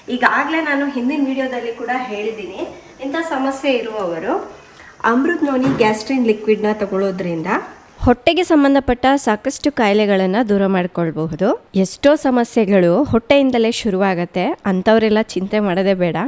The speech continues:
ಅಮೃತ್ ನೋನಿ ಗ್ಯಾಸ್ಟ್ರಿನ್ ಒಂದು ಒಳ್ಳೆ ಮೆಡಿಸನ್ ಆಗಬಹುದು. ಇದರಲ್ಲಿ ಎಸ್ಟಿ ಮಧು, ಪಿಪ್ಪಲಿ, ಹರಿದ್ರ ಇದೆ. ಎದೆ ಉರಿ, ಅಸಿಡಿಟಿ, ಅಜೀರ್ಣತೆ, ಗ್ಯಾಸ್ಟ್ರಿಕ್ ಈ ತರ ಹೊಟ್ಟೆಗೆ ಸಂಬಂಧಪಟ್ಟಂತಹ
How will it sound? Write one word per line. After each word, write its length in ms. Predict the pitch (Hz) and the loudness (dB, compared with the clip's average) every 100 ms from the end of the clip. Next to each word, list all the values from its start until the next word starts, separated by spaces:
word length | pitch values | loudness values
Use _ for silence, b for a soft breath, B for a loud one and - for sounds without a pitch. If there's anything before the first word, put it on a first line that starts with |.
| 294 | 0
ಅಮೃತ್ 380 | 208 240 339 - | 4 6 6 4
ನೋನಿ 280 | 294 262 262 | 6 6 4
ಗ್ಯಾಸ್ಟ್ರಿನ್ 640 | 214 185 - - 202 247 - | 4 2 2 -2 -2 -2 0
ಒಂದು 240 | 233 240 | 2 4
ಒಳ್ಳೆ 320 | 233 285 320 | 2 4 4
ಮೆಡಿಸನ್ 460 | 254 202 208 220 202 | 4 4 2 2 2
ಆಗಬಹುದು. 720 | 165 156 170 156 147 202 381 - | 0 -2 -4 -2 -2 -4 -2 2
ಇದರಲ್ಲಿ 560 | 262 339 311 208 226 - | 4 6 4 4 2 0
ಎಸ್ಟಿ 360 | 185 180 - 226 | 0 0 2 4
ಮಧು, 340 | 202 180 196 | 4 4 2
ಪಿಪ್ಪಲಿ, 640 | 226 202 - 202 170 165 277 | 2 -2 0 2 2 2 -4
ಹರಿದ್ರ 500 | - 202 190 196 214 | -4 -2 0 2 2
ಇದೆ. 420 | 196 156 160 381 | 4 2 0 4
ಎದೆ 260 | 226 226 359 | 6 6 6
ಉರಿ, 360 | 339 294 262 | 6 6 2
ಅಸಿಡಿಟಿ, 840 | 285 - 208 254 233 254 226 220 254 | 0 0 2 2 2 0 2 2 2
ಅಜೀರ್ಣತೆ, 920 | - 190 180 254 254 233 220 208 285 | 0 0 4 4 4 2 2 0 0
ಗ್ಯಾಸ್ಟ್ರಿಕ್ 600 | 226 190 - - 254 - - 233 | 2 0 0 -6 -10 -10 -6 0
ಈ 100 | 262 | 2
ತರ 180 | 294 277 220 | 4 4 4
ಹೊಟ್ಟೆಗೆ 560 | 277 247 247 311 294 311 | 0 0 2 4 4 4
ಸಂಬಂಧಪಟ್ಟಂತಹ 1040 | 302 233 233 233 - 208 214 202 202 208 | 4 2 2 0 0 -2 0 0 -2 -2